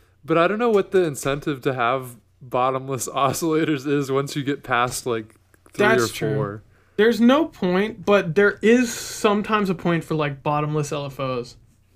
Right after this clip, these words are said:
Speaker 2: because
Speaker 1: Mm.
Speaker 2: the, it, it'll probably get to a point where it's just, like, white noise,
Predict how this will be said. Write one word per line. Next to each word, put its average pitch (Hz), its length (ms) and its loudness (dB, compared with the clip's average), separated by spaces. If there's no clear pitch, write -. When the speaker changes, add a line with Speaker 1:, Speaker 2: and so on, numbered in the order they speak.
Speaker 2:
because 160 440 -2
Speaker 1:
Mm. 151 300 -4
Speaker 2:
the, 208 680 -2
it, 262 200 -2
it'll 269 200 2
probably 302 280 4
get 285 120 0
to 233 80 2
a 185 60 0
point 196 260 0
where 185 80 2
it's 165 100 -2
just, 185 180 -2
like, 143 220 0
white 147 300 0
noise, 156 540 -2